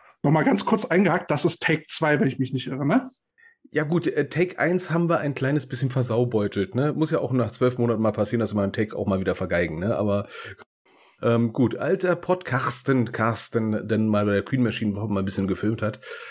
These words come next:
Speaker 2: äh, ist mir mal ein Coach aufgefallen, wo ich gedacht habe, so Mensch, da sind ungefähr dreißigtausend Jungs auf dem Feld beim ersten Tryout, ne? Und ich hab gedacht, da, da steht so ein Coach direkt neben mir und gucke und denk mir so,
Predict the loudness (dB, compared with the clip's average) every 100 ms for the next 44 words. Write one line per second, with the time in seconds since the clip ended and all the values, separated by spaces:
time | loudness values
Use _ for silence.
0 | -14 -4 0 2 0 0 0 0 0 0
1 | 0 -2 -4 -4 -2 0 0 0 -4 -4
2 | -2 0 0 0 0 0 0 0 0 -2
3 | -2 -2 0 -2 -2 -2 0 0 2 0
4 | 0 -4 -6 -4 -4 -4 -10 _ -4 -2
5 | -2 -4 -2 -2 -2 -4 -10 -20 -20 -20
6 | _ -2 0 0 0 -2 -2 -2 0 2
7 | 2 0 0 0 -2 -2 0 0 0 0
8 | -2 -2 0 2 4 2 2 -2 -2 -2
9 | 0 2 2 0 -2 0 0 2 0 2
10 | 0 -4